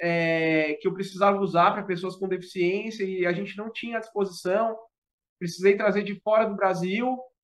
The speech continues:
e é um absurdo não ter no Brasil, isso torna o país completamente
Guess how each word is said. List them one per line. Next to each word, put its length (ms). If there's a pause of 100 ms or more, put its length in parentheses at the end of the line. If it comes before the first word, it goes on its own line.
(100)
e 100
é 40
um 80
absurdo 560
não 220
ter 180
no 80
Brasil, 480
isso 180
torna 300
o 160
país 300
completamente 840